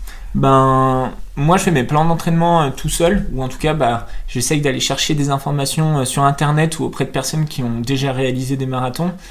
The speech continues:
Euh, et après, je l'adapte, euh, à, euh, ce que j'aime, ce que j'aime pas, euh, en termes de séances ou d'enchaînement de séances, et cetera. Euh, donc, euh, j'ai commencé ma préparation, je dirais, début août,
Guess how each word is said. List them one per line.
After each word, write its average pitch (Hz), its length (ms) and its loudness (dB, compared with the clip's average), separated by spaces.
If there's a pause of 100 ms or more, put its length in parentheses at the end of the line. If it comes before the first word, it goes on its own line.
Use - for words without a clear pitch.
(380)
Euh, 117 280 0
et 127 120 2
après, 170 200 2
je 143 120 2
l'adapte, 160 480 4
euh, 123 400 4
à, 120 320 -2
euh, 110 560 0
ce - 100 -8
que 147 140 0
j'aime, 139 340 2
ce 147 100 -2
que 139 120 -2
j'aime 131 260 -2
pas, 143 360 2
euh, 127 120 2
en 120 160 -2
termes 127 240 -4
de 120 80 0
séances 143 600 0
ou 127 40 -2
d'enchaînement 131 460 -4
de 123 80 -8
séances, 131 380 -6
et - 80 -6
cetera. 131 540 -4 (520)
Euh, 117 580 0
donc, 127 400 -2
euh, 120 640 2
j'ai 117 180 0
commencé 147 340 0
ma 151 100 2
préparation, 147 760 0
je 147 80 2
dirais, 131 220 2
début 139 300 2
août, 165 340 0